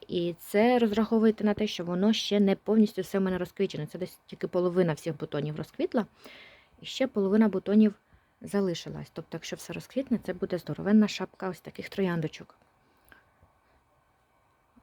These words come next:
Прекрасний сорт. Невибаглива, в принципі, на цвітіння швидка.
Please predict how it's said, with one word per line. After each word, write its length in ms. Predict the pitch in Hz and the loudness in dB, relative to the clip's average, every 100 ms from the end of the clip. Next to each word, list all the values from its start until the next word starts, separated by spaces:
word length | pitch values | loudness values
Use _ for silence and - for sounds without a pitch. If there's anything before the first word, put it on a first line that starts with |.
| _ _ _ _ _ | _ _ _ _ _
Прекрасний 680 | 185 - 165 156 - 170 - | -14 -10 -10 -10 -10 -10 -10
сорт. 440 | - - 277 - - - _ _ _ _ _ _ _ _ _ _ | -8 -2 -2 -4 -14 -20 _ _ _ _ _ _ _ _ _ _
Невибаглива, 800 | 220 202 185 175 190 254 277 277 | -2 0 0 -2 -2 0 -2 -2
в 40 | 262 | -2
принципі, 500 | - 254 240 220 202 | 0 0 0 -6 -4
на 120 | 196 | -4
цвітіння 520 | - 185 - 190 180 | -4 -10 -4 -4 -4
швидка. 560 | 165 170 165 - 202 | -6 -8 -10 -4 -2